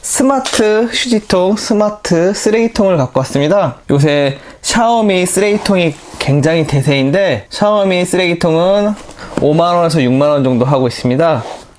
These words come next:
하지만 다른 중국산 스마트 쓰레기통을 갖고 왔습니다. 이거는 가격은 제가 만 오천 원 주고 구매하였고요.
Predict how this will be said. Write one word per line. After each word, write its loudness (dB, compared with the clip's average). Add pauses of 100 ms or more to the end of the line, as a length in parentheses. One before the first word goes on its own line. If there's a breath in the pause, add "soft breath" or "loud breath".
하지만 2 (120)
다른 0
중국산 0
스마트 0 (160)
쓰레기통을 0
갖고 -2
왔습니다. -2
이거는 2
가격은 2
제가 0
만 2
오천 2
원 2
주고 2
구매하였고요. 0